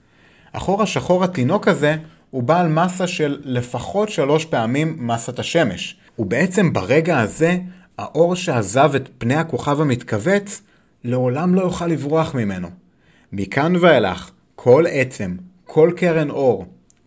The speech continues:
כל דבר שיתקרב יותר מדי לחור השחור, ייפול פנימה ולעולם לא יוכל לצאת. אפשר לחשוב על מהירות המילוט כמו על נהר. על מנת לברוח מעצם מסוים,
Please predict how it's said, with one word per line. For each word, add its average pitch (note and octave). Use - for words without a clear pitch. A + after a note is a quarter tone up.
כל G#3
דבר D3
שיתקרב A#2
יותר B2+
מדי A2+
לחור G#2
השחור, D3+
ייפול D3
פנימה A2
ולעולם F#2
לא A2
יוכל G#2
לצאת. -
אפשר G#3
לחשוב G3
על C3+
מהירות A2
המילוט D#3+
כמו C#3+
על C3+
נהר. F#2+
על G2+
מנת D#3
לברוח D#3
מעצם F3+
מסוים, G#2